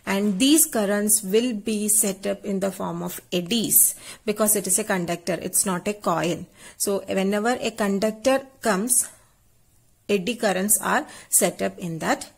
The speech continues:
conductor, and the direction of that in E M F is such that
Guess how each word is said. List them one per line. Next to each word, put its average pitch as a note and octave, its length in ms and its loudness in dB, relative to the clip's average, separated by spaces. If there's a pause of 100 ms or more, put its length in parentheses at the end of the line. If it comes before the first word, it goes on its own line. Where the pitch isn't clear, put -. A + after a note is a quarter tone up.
conductor, F3+ 680 -2 (420)
and F#3+ 360 0
the - 240 -4
direction G3 460 2
of G#3+ 240 -2
that G#3+ 360 -2 (440)
in G#3 260 0 (100)
E A3 200 0
M G#3+ 160 0
F E3 260 -6
is G3 220 -4
such - 360 -2
that F3+ 300 -4